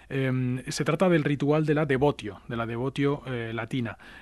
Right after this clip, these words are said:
que no ha de confundirse, por cierto, con la devotio celtíbera, que era otra cosa completamente diferente. En todo caso,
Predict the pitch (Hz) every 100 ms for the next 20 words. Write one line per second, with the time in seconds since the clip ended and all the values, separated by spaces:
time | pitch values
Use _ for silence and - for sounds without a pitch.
0 | - 143 165 170 165 160 156 160 147 151
1 | 165 156 139 123 123 131 143 143 - 131
2 | 120 135 151 156 139 113 120 117 - 110
3 | 120 120 120 127 117 107 117 117 120 117
4 | 110 113 107 104 - - - - 131 170
5 | 170 165 196